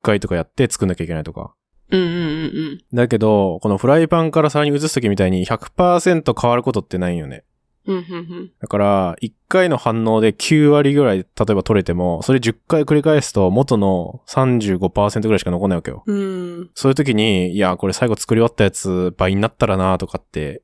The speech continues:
Speaker 1: 結構考えるんだよね。
Speaker 2: そうだね。
Speaker 1: こういうね、増えたらなっていう夢を叶えてくれるのがディーエヌエーだと思ってて。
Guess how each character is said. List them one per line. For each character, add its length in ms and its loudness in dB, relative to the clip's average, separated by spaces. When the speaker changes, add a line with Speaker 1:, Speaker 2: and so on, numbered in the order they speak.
Speaker 1:
結 240 -6
構 160 -2
考 320 -4
え 40 -2
る 100 -4
ん 20 -6
だ 60 -10
よ 80 -8
ね。 240 -16
Speaker 2:
そ 240 -10
う 60 -10
だ 60 -6
ね。 200 -10
Speaker 1:
こ 320 2
う 80 2
い 160 2
う 20 2
ね、 280 0
増 240 0
え 60 4
た 140 0
ら 100 0
な 320 4
っ 160 -6
て 100 -2
い 200 4
う 40 2
夢 300 2
を 100 4
叶 320 0
え 60 0
て 100 0
く 120 -2
れ 100 6
る 80 4
の 100 4
が 460 2
デ 80 0
ィ 140 4
ー 80 6
エ 20 2
ヌ 80 4
エ 60 4
ー 20 4
だ 100 2
と 80 -6
思 100 -4
っ 40 -8
て 80 -18
て。 160 -12